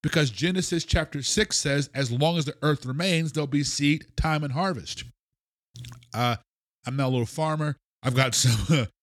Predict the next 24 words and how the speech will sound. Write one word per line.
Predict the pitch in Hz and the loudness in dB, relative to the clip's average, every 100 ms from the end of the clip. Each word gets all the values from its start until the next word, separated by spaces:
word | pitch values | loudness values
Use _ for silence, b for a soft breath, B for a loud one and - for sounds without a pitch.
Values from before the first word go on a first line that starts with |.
| _ | _
a | - | -4
mini | 123 143 139 | 2 2 2
garden | 123 135 139 127 | 2 0 0 -2
in | |
my | 120 | -4
backyard. | 107 131 120 127 127 | 0 0 0 -2 0
I've | 120 101 - | 0 -4 -4
planted | 131 123 120 | 2 2 2
some | - 98 | 0 -4
cucumbers | - 143 - 131 127 123 | 0 0 0 0 0 0
and | 101 82 | -2 0
peppers | 131 123 120 120 | 0 2 0 0
and | 101 | -2
tomatoes. | 95 95 123 123 120 120 120 123 | -2 -2 -2 0 0 0 0 -4
I | - 87 | -6 -4
got | 92 | -2
some | - - | -2 -2
potatoes. | - - 123 123 117 | -2 0 0 0 -2
We | 98 | -2
just | 98 117 - | 2 0 2
planted | 120 104 90 | 2 2 2
pumpkins | 127 123 127 123 120 | 2 2 2 2 2
and | 104 90 | -2 -4
corn | 127 123 123 | -2 0 0